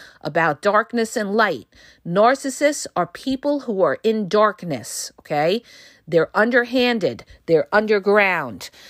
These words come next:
They're people of lies and deception, okay? They're not of the light. So when you start to see any kind of confusion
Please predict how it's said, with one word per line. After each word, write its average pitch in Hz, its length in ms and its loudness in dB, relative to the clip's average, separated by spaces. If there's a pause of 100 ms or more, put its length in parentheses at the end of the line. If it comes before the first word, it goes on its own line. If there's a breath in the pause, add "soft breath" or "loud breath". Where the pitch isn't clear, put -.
(220 loud breath)
They're 165 240 2
people 220 460 0
of 170 100 2
lies 208 540 2
and 190 180 -2
deception, - 880 -4 (360 soft breath)
okay? 165 440 -2 (240 loud breath)
They're 180 240 4
not 220 500 0
of 190 320 2 (100)
the 180 220 0
light. 185 560 -2 (300 soft breath)
So - 200 -6
when 208 280 -4
you 269 100 -4
start 233 400 -4
to 196 80 -10
see 208 420 -10
any 247 220 -2
kind 247 400 -4
of - 140 -10
confusion 202 880 -4